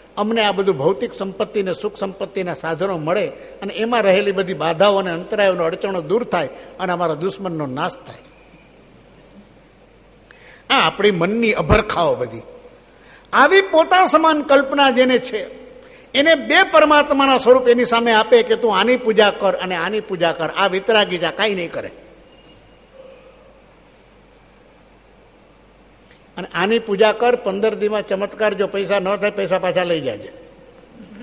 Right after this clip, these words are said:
રાખડી બાંધી લે, વાસ્કેટ છંટાવી લે,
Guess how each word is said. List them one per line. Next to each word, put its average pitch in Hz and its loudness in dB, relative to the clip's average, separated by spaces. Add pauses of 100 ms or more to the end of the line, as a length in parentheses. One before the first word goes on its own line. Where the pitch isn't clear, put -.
(880)
રાખડી 165 -2
બાંધી 165 0
લે, 120 -6 (1000)
વાસ્કેટ 160 -4
છંટાવી 165 0
લે, 113 -6